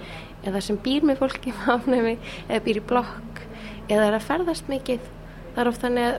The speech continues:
fólk má ekki eiga gæludýr og þetta er svona góð leið til þess að kynnast þeim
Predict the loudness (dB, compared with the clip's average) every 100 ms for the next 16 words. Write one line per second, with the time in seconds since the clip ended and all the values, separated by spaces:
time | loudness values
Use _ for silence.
0 | 0 -2 2 4 4 2 0 -4 -4 2
1 | 2 4 0 0 0 0 0 0 -2 -2
2 | -2 -2 0 2 4 4 0 -2 -4 -4
3 | -2 -2 0 -2 -2 -4